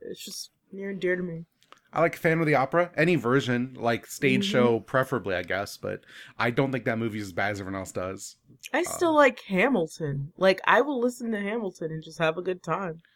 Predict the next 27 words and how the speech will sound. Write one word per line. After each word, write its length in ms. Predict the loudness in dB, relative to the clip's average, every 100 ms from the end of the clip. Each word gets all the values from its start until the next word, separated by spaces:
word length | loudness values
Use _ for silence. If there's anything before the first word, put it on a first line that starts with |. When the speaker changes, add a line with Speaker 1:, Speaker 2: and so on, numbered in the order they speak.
| _ _
Speaker 2:
Yeah, 220 | -4 -2
you 80 | -2
just 280 | -2 -6 -2
don't 180 | -4 -4
think 140 | -6
about 260 | -4 -4 -4
Lin-Manuel 440 | -8 -8 -6 -6
Miranda 440 | -6 -6 -6 -4 -4
ever. 320 | -4 -6 -6 -8
And 240 | -8 -6 4
it's 80 | 8
Speaker 1:
No, 480 | 10 8 4 -4 -8
Speaker 2:
fine. 80 | -4
Speaker 1:
no. 160 | -4 -4 -8 4
But 200 | 4 6
musically, 760 | 8 10 10 4 2 0 2
it's 240 | 2 0 0
a 60 |
lot 280 | 0 2 2
of 120 | 0
fun. 400 | -6 -8 -8 -12 -16 _
It's 240 | -4 -2
kind 220 | 2 4 4
of 100 | 0
remarkable, 640 | 0 0 -2 -6 -4 -2
<laughs> 20 |
actually. 520 | 0 0 0 0 -2